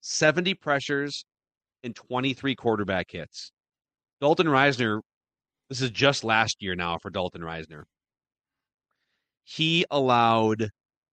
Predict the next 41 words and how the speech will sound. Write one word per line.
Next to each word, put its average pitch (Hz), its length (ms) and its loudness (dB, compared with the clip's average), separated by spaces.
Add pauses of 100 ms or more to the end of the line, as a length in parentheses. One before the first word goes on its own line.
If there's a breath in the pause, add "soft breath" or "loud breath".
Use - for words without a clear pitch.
(640)
twenty-nine 156 560 2
pressures, 85 640 -8 (420)
so 117 180 0
less 131 220 2
than 123 160 -4
half 143 360 2
the 139 80 -10
pressures 123 460 0
of 110 120 -2
Ed 107 120 0
Ingram, 85 420 -6 (600)
and 104 200 -10
six - 460 -2
hits. - 360 -14
Now, 113 140 -2
Russell 123 320 -2
Wilson's 107 360 -4
a 95 40 -10
little 104 220 -8
bit, 104 180 -8
even 110 240 -10
in 98 100 -8
his 85 220 -12
older 98 280 -10
age, 90 260 -8
a 90 40 -16
little 110 300 -8
bit 120 160 -6
more 120 200 -4
able 113 420 -6
to 104 340 -6 (680)
get 117 140 -2
out 110 120 0
of 107 60 -8
the 104 60 -12
pocket, 110 440 -4
maybe 98 300 -8 (680)
turn 120 160 -4
a 101 40 -4
pressure 117 460 -4
into 107 420 -4